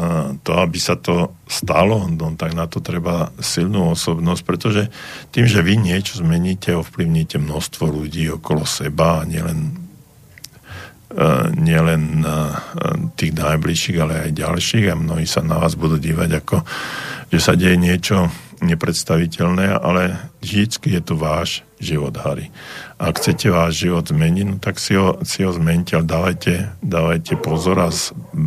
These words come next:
presne si to zhodnoťte, že či to má zmysel, alebo nie. A keď sa rozhodnete, že to má zmysel, no tak to spravte.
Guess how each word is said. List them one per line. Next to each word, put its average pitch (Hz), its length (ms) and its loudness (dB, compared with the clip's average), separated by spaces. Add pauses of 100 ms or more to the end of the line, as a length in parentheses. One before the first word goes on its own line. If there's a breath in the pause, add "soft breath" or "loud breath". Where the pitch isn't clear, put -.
(160)
presne - 400 2
si - 160 -2
to 87 160 -2
zhodnoťte, 82 720 -2 (200)
že - 80 -2
či - 160 -4
to - 160 0
má 80 200 0
zmysel, 85 400 2
alebo 80 280 2
nie. 71 240 0 (1400 loud breath)
A - 40 0
keď 85 160 2
sa 95 160 6
rozhodnete, 82 640 2
že 73 160 -8
to - 160 -4
má 78 280 -2
zmysel, - 480 -2
no - 40 0
tak - 160 -8
to - 80 -6
spravte. - 640 -4